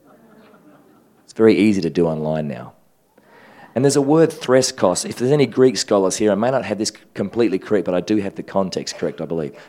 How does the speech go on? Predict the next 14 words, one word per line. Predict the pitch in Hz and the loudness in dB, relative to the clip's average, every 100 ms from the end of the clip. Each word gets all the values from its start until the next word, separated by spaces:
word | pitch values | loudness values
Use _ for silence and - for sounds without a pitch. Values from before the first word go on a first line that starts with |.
| _ - | _ -4
Threskos | 117 123 - - 98 - - - - | 0 0 0 -2 -2 -2 -8 -12 -12
is | 107 | -4
a | 104 | -2
word | 104 113 | 2 2
that's | 107 - | 2 -2
been | 98 95 | -6 -8
translated | - 107 101 101 101 90 | -4 -2 -2 -4 -6 -8
for | - 90 | -6 -4
us | 78 - | -4 -6
here | - 107 - | -2 -2 -2
as | 87 90 | -4 -2
religious | 90 95 90 82 | -2 -2 -4 -8
and | 87 | -8
religion. | 80 90 92 - 65 | -8 -8 -8 -10 -14